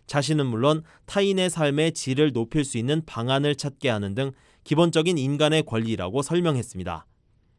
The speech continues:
이 같은 이유로 전 세계 인권단체들은 매년 북한을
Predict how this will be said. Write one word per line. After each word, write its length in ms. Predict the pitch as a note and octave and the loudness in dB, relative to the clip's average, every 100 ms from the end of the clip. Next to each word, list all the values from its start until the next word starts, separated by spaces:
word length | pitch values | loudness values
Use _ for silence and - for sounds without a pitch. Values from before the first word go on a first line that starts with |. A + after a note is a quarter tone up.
| _ _ - | _ _ -6
이 80 | C#3 | 2
같은 300 | F3+ F3+ F3 | 4 4 4
이유로 340 | E3 E3 G3 | 6 6 4
전 220 | F#3+ C#3 D3 | 2 0 2
세계 320 | D#3+ F3+ E3 | 2 4 2
인권단체들은 1000 | B2 C#3+ E3+ D#3+ C#3 C3 B2 D3 C3+ E2+ _ _ - | 0 0 2 4 2 2 0 2 0 -2 _ _ -4
매년 480 | A2 A2+ C#3+ D#3+ D#3 | 0 2 2 2 0
북한을 540 | C3+ - A#2+ D3 | -6 -2 2 2